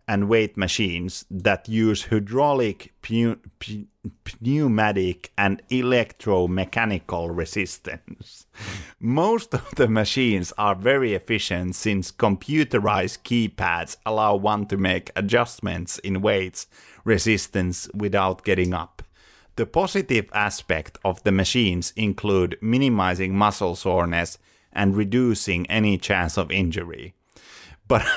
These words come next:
<laughs> but I also ver-, versatility and I, I like the versatility and freedom that the free weights offer and the many variations in lifting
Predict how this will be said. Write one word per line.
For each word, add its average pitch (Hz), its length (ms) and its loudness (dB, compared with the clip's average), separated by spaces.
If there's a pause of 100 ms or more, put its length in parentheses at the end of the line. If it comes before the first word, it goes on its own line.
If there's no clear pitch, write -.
<laughs> 139 100 -2
but 113 260 -2
I 170 180 2
also 156 680 0 (100)
ver-, 131 420 0 (160)
versatility 107 920 0
and 101 180 -2 (300)
I, 104 260 2
I 113 140 0
like 131 340 2
the 107 120 -2 (280)
versatility 107 1160 0 (380)
and 101 220 -2
freedom 104 500 2
that 85 260 -2
the 98 80 -4
free 117 360 2
weights 90 440 0
offer 73 540 -4 (500)
and 104 180 2
the 110 40 0
many 127 300 2
variations 98 1080 0
in 95 460 2
lifting 92 600 0